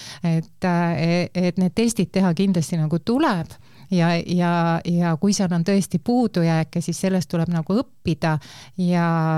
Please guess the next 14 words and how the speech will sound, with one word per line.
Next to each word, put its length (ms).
ja 340
ria 180
on 80
lubanud 400
küll, 240
et 240
nad 320
on, 240
pigem 320
on 220
nagu 260
meid, 300
meid 240
aitav 480